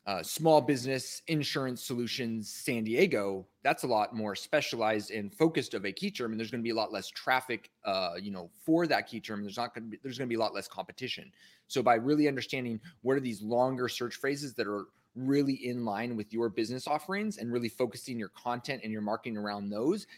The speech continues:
that's gonna help you to drive that needle faster and get some, some movement while you then are also working towards those bigger,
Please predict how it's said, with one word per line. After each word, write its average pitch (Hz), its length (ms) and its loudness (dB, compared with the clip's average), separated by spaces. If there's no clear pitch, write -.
that's 127 180 0
gonna 117 160 -2
help 120 220 -2
you 110 120 -6
to 107 120 -8
drive 107 300 -2
that 104 160 -4
needle 104 260 -2
faster 110 540 -2
and 117 180 -4
get 113 200 -2
some, 110 340 -4
some 107 420 -4
movement 147 380 0
while 127 160 6
you 123 160 0
then 123 200 0
are 120 200 2
also 113 200 0
working 113 300 -2
towards 107 300 -4
those 98 140 -6
bigger, 110 520 0